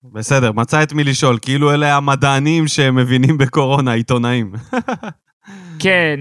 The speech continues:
Speaker 2: מצד שני, יש
Speaker 1: אז
Speaker 2: שחקנים
Speaker 1: רגע, אבל
Speaker 2: שמדברים
Speaker 1: אם הוא
Speaker 2: בעד.
Speaker 1: אמר את זה, אם הוא אמר את זה, סימן שהוא כאילו אומר שהוא מאמין בקונספירציה. זה לא מטעם, מסיבות אישיות של אלרגיה או רגישות למזרקים או פוביה.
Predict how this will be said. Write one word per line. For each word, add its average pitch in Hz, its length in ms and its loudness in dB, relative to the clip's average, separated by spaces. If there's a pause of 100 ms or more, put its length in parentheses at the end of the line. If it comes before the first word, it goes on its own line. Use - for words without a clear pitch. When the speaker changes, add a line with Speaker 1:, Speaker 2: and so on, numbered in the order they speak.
Speaker 2:
מצד 202 360 -2
שני, 185 680 0
יש 185 260 -2
Speaker 1:
אז 135 140 2
Speaker 2:
שחקנים 175 200 0
Speaker 1:
רגע, 160 260 2
אבל 151 120 2
Speaker 2:
שמדברים 165 220 0
Speaker 1:
אם 196 80 -2
הוא 220 80 4
Speaker 2:
בעד. 254 140 4
Speaker 1:
אמר 202 180 2
את 185 80 -6
זה, 208 260 -2 (160)
אם 180 140 -4
הוא 190 120 2
אמר 190 200 0
את 185 60 -4
זה, 180 80 -8
סימן 160 300 -6
שהוא 151 240 -4
כאילו 151 300 -2
אומר 143 320 0
שהוא 139 240 -2
מאמין 143 400 2
בקונספירציה. 143 1000 -2
זה 98 180 -10
לא 165 240 0
מטעם, 151 460 -2
מסיבות 139 540 -6
אישיות 147 560 -2
של 139 240 -4
אלרגיה 123 880 0
או 117 340 2
רגישות 117 480 -4
למזרקים 120 680 -2
או 110 80 -2
פוביה. 131 420 0